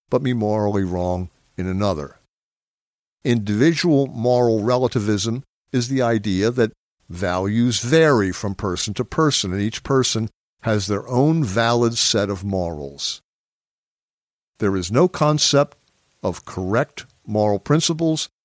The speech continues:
Everything is based on what an individual desires, and we're left with a Machiavellian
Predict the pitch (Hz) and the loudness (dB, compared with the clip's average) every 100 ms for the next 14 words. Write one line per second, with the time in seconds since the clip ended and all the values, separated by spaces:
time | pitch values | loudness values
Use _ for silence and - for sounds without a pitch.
0 | _ - 120 117 - 104 92 - 95 95 | _ 0 2 2 0 -2 -2 -2 -2 -2
1 | - - 92 92 92 87 104 95 85 87 | -4 -6 -8 -4 -4 -4 -6 -6 -4 -4
2 | 82 87 73 80 - 120 131 143 135 131 | -4 -8 -8 -6 -2 0 2 4 2 0
3 | - _ _ _ _ 87 87 101 104 113 | -6 _ _ _ _ -6 0 0 2 0
4 | - - 104 92 90 110 131 - 120 107 | 0 -2 -2 0 0 -2 -2 0 2 2
5 | 107 107 104 104 | 2 2 0 0